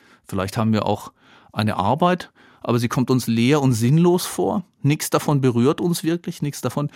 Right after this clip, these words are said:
bedeutet uns etwas und wir haben auch nicht den Eindruck, dass wir durch diese Tätigkeit wirklich etwas oder jemanden erreichen. Das sind Formen von Entfremdung. Jeder von uns kennt solche Erfahrungen oder Zustände. Manchmal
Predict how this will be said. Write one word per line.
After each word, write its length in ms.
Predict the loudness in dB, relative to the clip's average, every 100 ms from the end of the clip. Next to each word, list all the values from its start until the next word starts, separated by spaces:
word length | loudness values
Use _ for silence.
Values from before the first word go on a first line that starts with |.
| -14 -6
bedeutet 500 | -4 -2 0 2 4
uns 160 | 2
etwas 340 | 0 -2 -2 -2
und 80 | -2
wir 120 | 0
haben 160 | 0
auch 100 | -2
nicht 160 | -4 -4
den 80 | -6
Eindruck, 320 | -4 -4 -4 -6 -8
dass 160 | -6 0
wir 80 | 0
durch 400 | 4 4 4 0
diese 240 | -2 -2
Tätigkeit 720 | 2 0 2 0 2 2 0 -10 -10 -2
wirklich 400 | 0 0 -2 _
etwas 440 | -2 0 2 2 4
oder 140 | 2
jemanden 460 | 4 4 4 2 2
erreichen. 680 | 2 0 -2 -4 -4 -2
Das 200 | -2 0
sind 160 | 0 -2
Formen 460 | -2 -2 0 0 -2 -10 -20
von 200 | -2 2
Entfremdung. 600 | 2 0 0 2 4 4
Jeder 200 | 4 4
von 160 | 2 0
uns 300 | 2 0 -6 _ -20 _
kennt 200 | 0 0
solche 260 | 0 2 0
Erfahrungen 460 | 0 0 0 0
oder 240 | 0 -2 -4
Zustände. 580 | -8 -8 -6 -6 -4
Manchmal 420 | -2 -2 0 -2